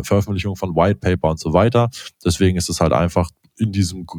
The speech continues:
riesengroßen Betätigkeitsfeld von Aufmerksamkeit, Ökonomie irgendwie drin. Und, äh, was mache ich da? Ich positioniere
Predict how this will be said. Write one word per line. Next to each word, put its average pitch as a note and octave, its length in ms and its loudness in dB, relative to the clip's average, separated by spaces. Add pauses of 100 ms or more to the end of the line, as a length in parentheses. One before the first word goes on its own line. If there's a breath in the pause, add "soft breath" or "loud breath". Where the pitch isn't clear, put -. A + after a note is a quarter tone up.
riesengroßen G2+ 960 -2
Betätigkeitsfeld F#2 1000 0
von - 120 -6
Aufmerksamkeit, G2 720 0
Ökonomie F#2 480 0
irgendwie D#2+ 260 0
drin. A#2+ 300 0 (640 loud breath)
Und, F#2 580 4
äh, E2+ 240 2
was F2 140 2
mache G#2+ 240 2
ich B2 140 -2
da? G#2+ 420 4
Ich F#2 180 -2
positioniere G2 1000 4